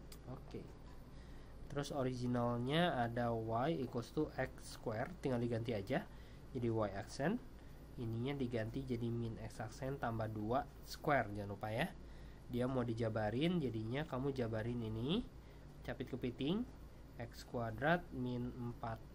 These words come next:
X tambah empat. Jawabannya C. Terus sixty-eight, sixty-eight kita punya Y minus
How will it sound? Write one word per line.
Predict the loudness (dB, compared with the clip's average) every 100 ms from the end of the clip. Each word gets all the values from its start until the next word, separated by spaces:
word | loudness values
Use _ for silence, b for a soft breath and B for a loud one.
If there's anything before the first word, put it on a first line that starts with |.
| -8 0
X | 0 0 -10 -4
tambah | 0 0 -2
empat. | -4 -6 -6 -6 -10 -10 -12 -10 -8 -8 -10 -12 -10 -10 -10 -8 -6
Jawabannya | -4 -4 -2 0 0 0 -2
C. | -2 -4 -12 -12 -8 -8 -8 -10 -10 -10 -10 -10 -12 -12 -8 -8 -8 -12 B B B B 0
Terus | 6 6 4
sixty-eight, | 0 -2 0 2 2 4 6 4 -2 -14 -14 -14 -12 -6
sixty-eight | -6 -2 0 4 4 2
kita | -4 0 0
punya | 2 2 4 4
Y | 4 4 6 6 6 4 0
minus | 2 2 0 -2 -6